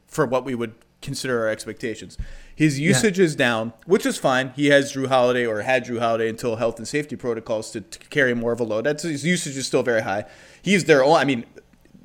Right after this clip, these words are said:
Speaker 1: beyond that, he's their only source of free throws. When he's not on the floor, they just don't get to the line at all. And obviously, he doesn't shoot free throws very well. Um,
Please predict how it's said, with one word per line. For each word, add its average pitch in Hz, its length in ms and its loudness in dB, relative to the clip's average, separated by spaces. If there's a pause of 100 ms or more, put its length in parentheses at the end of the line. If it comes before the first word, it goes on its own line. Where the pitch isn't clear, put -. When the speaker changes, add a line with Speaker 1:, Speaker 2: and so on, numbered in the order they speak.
Speaker 1:
beyond 147 320 6
that, 113 140 2
he's 123 160 -6
their 127 120 0
only 123 300 -2
source 120 300 -4
of 98 60 -14
free 117 160 -4
throws. 82 380 -10
When 117 140 -2
he's 160 180 0
not 143 160 6
on 127 140 2
the 117 80 -6
floor, 110 400 -4 (320)
they 123 180 -2
just 120 240 -4
don't 127 180 0
get 123 160 0
to 131 80 -6
the 117 100 -2
line 110 360 -4
at 120 160 2
all. 107 420 -2
And 107 300 -4
obviously, 117 380 -2
he 110 80 -2
doesn't 101 180 -6
shoot 175 240 -8
free 113 120 -8
throws 101 200 -10
very 98 200 -8
well. 95 220 -8 (480)
Um, 139 360 4